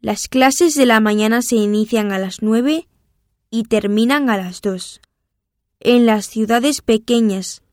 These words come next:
los estudiantes normalmente vuelven a su casa para comer. Por la tarde, las clases empiezan a las cuatro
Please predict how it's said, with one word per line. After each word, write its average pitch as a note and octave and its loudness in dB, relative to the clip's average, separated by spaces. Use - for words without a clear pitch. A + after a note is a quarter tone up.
los G#3+ -4
estudiantes A3+ 0
normalmente G#3 0
vuelven G3+ 0
a F#3 -10
su - -12
casa D4 -2
para G3+ 0
comer. G3 -4
Por A3+ 2
la G#3 2
tarde, B3 2
las G#3 -6
clases B3 0
empiezan A3 2
a G3 -2
las G3 -8
cuatro B3+ 0